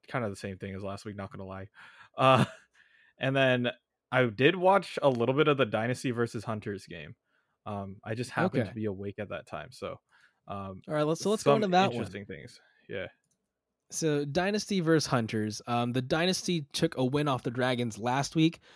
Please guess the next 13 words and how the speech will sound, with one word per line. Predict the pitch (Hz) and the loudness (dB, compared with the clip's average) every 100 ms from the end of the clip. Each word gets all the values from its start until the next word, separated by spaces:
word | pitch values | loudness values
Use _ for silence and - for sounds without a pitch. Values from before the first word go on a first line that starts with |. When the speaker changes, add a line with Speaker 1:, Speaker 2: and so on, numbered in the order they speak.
| - _ | -20 _
Speaker 2:
which | 123 127 - | -2 -2 0
was | 123 | -2
surprising | - - - 226 269 175 139 | 0 -2 2 4 4 4 2
considering | 131 156 147 131 | 2 4 4 2
it's | 120 - | 0 -2
the | |
Dragons | 113 139 139 110 110 | 0 4 4 2 -2
and | 117 117 | -2 -2
the | |
Dynasty | 120 117 113 - | 0 -2 -2 -4
haven't | 120 120 110 | -4 -4 -4
been | 110 | -6
doing | 175 196 165 | -2 -2 -4